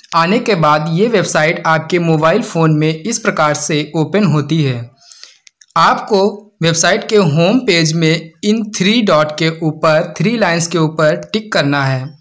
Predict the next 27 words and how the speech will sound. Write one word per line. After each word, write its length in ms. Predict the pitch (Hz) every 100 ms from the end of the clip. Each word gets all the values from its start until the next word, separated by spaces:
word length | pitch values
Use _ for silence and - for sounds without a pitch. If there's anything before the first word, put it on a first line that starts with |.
| _ - _ _ -
टिक 200 | 247 240
करने 300 | 214 170 170
के 140 | 175 170
बाद 320 | 151 190 202
आपको 440 | 160 156 - 165 190 165 180
आवास 540 | 165 165 170 240 - -
सॉफ्ट 400 | 170 202 202 -
के 140 | 180 -
ऊपर 500 | 156 160 160 175 - - _ _
क्लिक 280 | 180 233 -
करना 300 | 165 147 156
है। 280 | 135 123 123 -
क्लिक 280 | - 208 254
करने 300 | 233 175 165
के 140 | 160 165
बाद 320 | 151 165 - 165
आपको 580 | 156 160 170 165 202 - _ _
रिपोर्ट 540 | 151 160 170 180 196 240
के 80 | 214 190 175
ऑप्शन 400 | 160 - 190 214
पर 260 | 202 151 185 - - _
क्लिक 260 | 185 190 196
करना 260 | 147 139 127
है। 180 | 120 120 131 _ _ _ _ _ _ _ _ _ _ _ _ _
आपके 380 | 165 208 - 247
सामने 400 | 220 170 156 160 196
एक 200 | 185 165